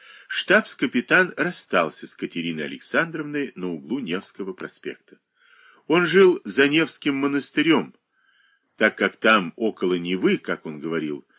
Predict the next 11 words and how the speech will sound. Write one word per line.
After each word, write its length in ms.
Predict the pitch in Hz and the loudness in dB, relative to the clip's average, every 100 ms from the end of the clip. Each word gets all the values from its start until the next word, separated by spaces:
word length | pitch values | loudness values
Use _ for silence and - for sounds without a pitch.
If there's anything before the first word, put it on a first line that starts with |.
| _ _ | _ _
и 300 | 90 87 82 | -6 -4 -4
воздух 600 | 82 82 156 175 147 156 | -6 2 4 4 2 -2
лучше, 560 | 147 165 156 - 147 143 | 0 -2 -2 -2 0 0
и 260 | 104 92 78 | -2 -6 -6
все-таки 480 | - 104 - - | 0 0 0 -10
есть 560 | 80 67 120 123 - - | -12 0 2 2 -4 -10
и 260 | 80 73 67 | -8 -8 -10
в 80 | |
некотором 460 | 78 85 - 80 71 | -6 -8 -6 -10 -8
роде 420 | 73 110 98 107 | -2 -2 0 -4
природа. 640 | - 123 120 90 64 - | -2 4 4 4 -4 -12